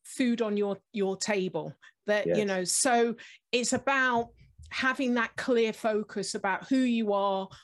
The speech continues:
Speaker 1: why you're there, and what you want to achieve for yourself.
Speaker 2: Yeah.
Speaker 1: I love that, that
Speaker 2: And
Speaker 1: story.
Speaker 2: can I add one point too? Sorry, you, you asked
Speaker 1: Mm.
Speaker 2: me why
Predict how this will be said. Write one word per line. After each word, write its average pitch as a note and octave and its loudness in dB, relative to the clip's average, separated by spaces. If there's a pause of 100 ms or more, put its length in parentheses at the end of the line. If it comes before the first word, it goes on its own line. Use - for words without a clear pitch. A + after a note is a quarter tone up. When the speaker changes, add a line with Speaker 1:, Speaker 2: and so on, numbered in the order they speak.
(120)
Speaker 1:
why A3+ 0
you're G3+ 0
there, F3+ -4 (280)
and A3 0
what A3+ 2
you A3+ 2
want A3+ -2
to - -6
achieve A3 -2 (160)
for A#3+ 0
yourself. F#3+ -2 (500)
Speaker 2:
Yeah. F#2+ 4
Speaker 1:
I A#3 2
love A#3 2
that, G3 -4 (100)
that G3 -2
Speaker 2:
And B3+ 4
Speaker 1:
story. F3+ -4
Speaker 2:
can D3 4
I D3+ 2
add D#3 4
one C3+ 4 (160)
point C#3 2
too? B2+ 2
Sorry, G#2 2
you, G2+ 0
you A#2 2
asked F4 4
Speaker 1:
Mm. C#4+ 0
Speaker 2:
me B2 -2 (460)
why A2+ 2